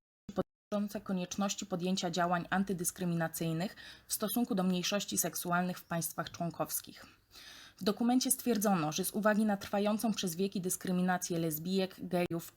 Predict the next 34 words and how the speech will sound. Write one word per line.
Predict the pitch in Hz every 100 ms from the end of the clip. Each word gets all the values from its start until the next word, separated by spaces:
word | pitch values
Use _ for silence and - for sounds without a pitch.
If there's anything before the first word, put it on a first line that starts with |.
| -
osób | 233 214
biseksualnych | 185 202 196 190 - 180 196 196 180
i | -
transpłciowych | - 185 - - 175 170 165 160 190 - - - -
konieczne | - 226 247 254
jest | 214 -
podjęcie | 190 190 214 196
działań | 180 196 190 -
o |
charakterze | 185 175 - 196 180
s-, | 180 - -
szczególnym, | - - 214 185 175 180 247 - - - -
których | - 214 -
celem | - 240 226
będzie | 190 196 180
zapewnienie | 180 180 190 208 196
przestrzegania | 180 - - 160 170 165
praw | - 156
człowieka. | - 160 160 143 - - - - _ _ _ - - - - - - -
Dwudziestego | - 214 233 294 294
ósmego | 269 - 233 220
września | 190 226 190 175
dwa | 208
tysiące | 208 208 196 196
jedenastego | 185 185 180 - 202 180
roku | 185 - 156
Parlament | - 190 208 214 208 -
Europejski | 190 185 190 185 - 180
przyjął | - 196 180 180
rezolucję | 180 185 180 165 - 180
w |
sprawie | - - 175 175
praw | 170 180
człowieka, | - 165 160 156 170